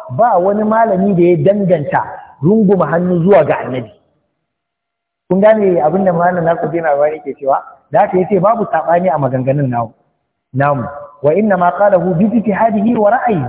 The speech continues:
Wannan fatawan da yayi, ya faɗi ra'ayin shi ne kuma ijtihadin shi ne. Fa ai kama Malam Albani irin abin da kake cewa yayi shi ma kai kai.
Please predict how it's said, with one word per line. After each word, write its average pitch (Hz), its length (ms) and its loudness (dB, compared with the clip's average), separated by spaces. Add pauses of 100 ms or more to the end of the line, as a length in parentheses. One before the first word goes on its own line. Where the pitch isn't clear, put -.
(480)
Wannan 302 400 0
fatawan 208 420 0
da 175 60 0
yayi, 170 380 0 (380)
ya 196 280 2
faɗi 196 240 0
ra'ayin 240 480 0
shi 214 80 2
ne 247 160 4 (540)
kuma 233 180 2
ijtihadin 185 640 -2
shi 131 120 -8
ne. 117 140 -6 (480)
Fa 190 140 0
ai 254 60 0
kama 277 260 0
Malam 285 320 2
Albani 214 320 2 (180)
irin 311 300 2
abin 214 260 4
da 233 80 2
kake 214 380 -2
cewa 185 240 4
yayi 170 280 2
shi 202 100 2
ma 202 160 2
kai 190 120 0
kai. 185 180 -2